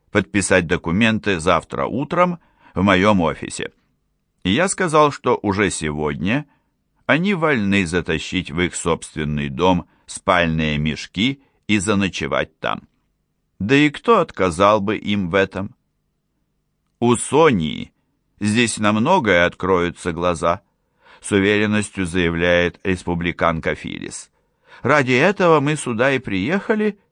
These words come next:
хотя, наверное, о том не догадывались. «Испытание реальностью», холодно произносит Джо.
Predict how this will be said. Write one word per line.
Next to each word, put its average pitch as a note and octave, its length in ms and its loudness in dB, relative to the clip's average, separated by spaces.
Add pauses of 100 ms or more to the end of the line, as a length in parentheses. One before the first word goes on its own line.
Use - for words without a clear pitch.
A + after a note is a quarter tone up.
(280)
хотя, G#2+ 280 2
наверное, B2+ 580 2
о C3+ 40 -2
том B2 380 0 (160)
не A#2 260 4
догадывались. A2+ 920 0 (1160)
«Испытание G2 1160 2
реальностью», F2 1040 2 (760)
холодно A2+ 640 0
произносит D#2 760 -4
Джо. - 340 -10